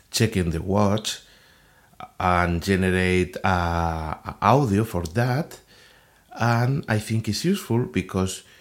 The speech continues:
you remember all sentence, but you have to remember too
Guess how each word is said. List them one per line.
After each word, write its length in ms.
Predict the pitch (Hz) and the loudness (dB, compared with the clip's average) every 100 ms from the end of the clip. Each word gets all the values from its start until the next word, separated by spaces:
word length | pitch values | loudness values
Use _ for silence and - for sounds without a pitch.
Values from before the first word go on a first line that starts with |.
| - _ | -20 _
you 680 | - 92 104 143 151 92 - - | -16 -8 0 4 4 2 -2 -4
remember 840 | 92 101 98 113 147 120 87 80 - | 0 2 4 4 4 2 0 -2 -6
all 200 | - 143 | -2 0
sentence, 760 | 165 160 139 104 90 92 123 - - - - - | 0 0 0 0 -2 -2 -4 -8 -20 -20 -20 -12
but 480 | 92 107 123 131 - _ _ _ _ - | -2 2 2 -2 -8 _ _ _ _ -2
you 300 | 175 180 175 | 0 2 0
have 540 | 156 139 131 127 - - _ | -2 0 0 -2 -10 -20 _
to 100 | 147 | -4
remember 720 | 139 139 117 127 139 139 127 | 0 0 2 2 0 0 0
too 640 | 123 - - 147 95 131 | -2 -4 -2 2 0 -2